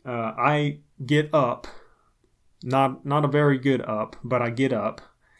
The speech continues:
uh, and I don't, uh, have to go through those two chips, which has been a, a common problem in my game, and, uh, get onto the green, and I'm,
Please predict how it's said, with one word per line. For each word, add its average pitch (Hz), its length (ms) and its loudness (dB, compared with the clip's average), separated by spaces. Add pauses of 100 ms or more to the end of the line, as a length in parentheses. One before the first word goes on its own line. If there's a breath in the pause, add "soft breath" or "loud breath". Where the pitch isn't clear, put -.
(180 soft breath)
uh, 113 320 -6
and 110 140 -8
I 107 80 -6
don't, 120 380 -8
uh, 110 300 -6
have 120 240 -6
to 117 80 -10
go 117 180 -2
through 113 180 -8
those 113 220 -8
two 143 200 0
chips, 110 420 -6
which 110 180 -10
has 110 120 -12
been 110 300 -8 (200)
a, 123 60 -14
a - 20 -12
common 120 460 -6
problem 117 400 -2
in 107 100 -6
my 107 140 -8
game, 107 420 -10 (440 loud breath)
and, 117 500 -6
uh, 113 240 -6
get 165 180 2
onto 160 240 4
the 143 60 -2
green, 123 520 -6 (400 soft breath)
and 117 460 -6 (420)
I'm, 139 460 -2